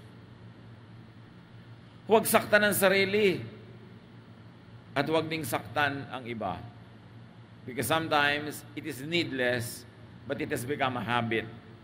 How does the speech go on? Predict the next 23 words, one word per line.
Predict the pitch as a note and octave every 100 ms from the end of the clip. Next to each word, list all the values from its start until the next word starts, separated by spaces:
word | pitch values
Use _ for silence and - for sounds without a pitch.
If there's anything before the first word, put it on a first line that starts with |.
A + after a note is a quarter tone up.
| -
to | A#2
hurt | A#2 B2 A#2 -
others. | G2+ E2+ C#2 - - - - - - - - - -
Yung | D3+ D3+
pang-iinsulto | D#3 D3+ D3 C#3 D3+ C#3+ C#3+
ng | C#3 C3+ C3+
physical | D#3 - D#3 C#3 C#3+ B2
attributes, | A#2 B2+ A3+ A3+ E3+ C3+ A#2 - - - - - - - -
yung | C#3+ D#3+ E3
mga | D#3 C#3
biro | D#3+ E3+ D#3 E3 D#3+ F#2+
na | C#3+ C#3 B2+
naglalait, | B2 B2 C3 B2+ C#3+ D#3+ E3+ F3 - - - - - - - - - - - - -
lalo't | C#3 D#3 D#3+ -
hindi | D3 D3+
naman | D3 C#3+
kayo | D3
matalik | C#3+ C#3+ D3 D3 C#3+
na | C#3+
magkaibigan, | C#3 C#3 C3+ E3 D3+ D3+ D3
nasasaktan | C#3 A2+ A#2 A#2+ A2 C3
lang | B2+
pala | A#2+